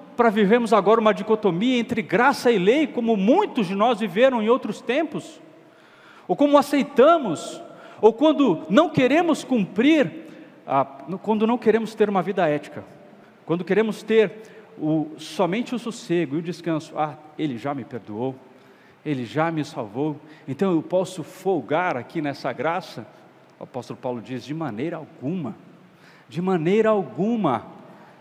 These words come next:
Precisamos resgatar o sentido da lei e rece-, e, e lembrar de uma herança, como diz o Salmo dezesseis, uma herança muito linda a qual nós recebemos. Hoje,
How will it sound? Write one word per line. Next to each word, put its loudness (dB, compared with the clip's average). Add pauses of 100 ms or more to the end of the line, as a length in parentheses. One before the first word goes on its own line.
(220)
Precisamos 4
resgatar 4
o -14
sentido -6
da 0
lei 4
e 4
rece-, 2
e, -2
e 0
lembrar 2
de -4
uma 2
herança, 2 (180)
como -6
diz -6
o -10
Salmo -6
dezesseis, -4 (320)
uma -2
herança -2 (280)
muito -4
linda -4
a -8
qual -6
nós -10
recebemos. -14 (800)
Hoje, 2